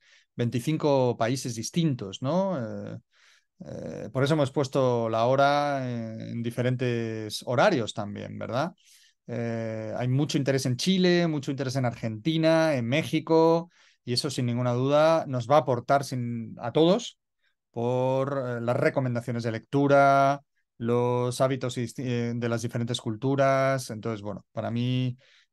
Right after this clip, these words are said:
eso, por supuesto que algunos prefieren las clases presenciales,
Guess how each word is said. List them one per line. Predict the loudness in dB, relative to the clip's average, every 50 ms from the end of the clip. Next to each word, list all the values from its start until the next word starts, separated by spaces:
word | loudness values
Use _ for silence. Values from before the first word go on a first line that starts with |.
| -8
eso, | -6 -6 -4 0 0 2 2 2 2 2 0 0 0 0 -2 -2 -4 -4 -6 -6 -8 -8 -10 -10 -10 -10 -10 -10 -10 -10 -12 -12 -14 -16 -18 -12 -6
por | -4 -4 -2
supuesto | -2 0 2 2 2 2 2 0
que | 2 2 2 2 2 2 2
algunos | 2 2 2 2 0 0 -2 -2
prefieren | -4 -6 -6 -4 -2 0 2 2 2 0 0
las | 0 0 0 0
clases | -2 -2 -2 -4 -6 -4
presenciales, | -2 -2 -2 -2 -2 -4 -2 2 2 4 4 4 2 -2 -8 _